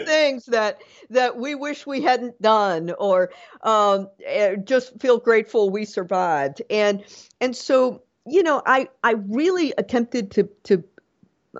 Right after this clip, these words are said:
if nothing else, help her to see that,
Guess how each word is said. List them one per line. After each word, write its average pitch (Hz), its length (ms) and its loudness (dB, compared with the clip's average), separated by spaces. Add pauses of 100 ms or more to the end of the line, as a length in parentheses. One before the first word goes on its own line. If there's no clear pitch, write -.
if 160 260 -2
nothing 294 340 0
else, 185 160 2
help 233 240 -2
her 226 160 2
to 175 80 -4
see 226 420 -6
that, 170 400 0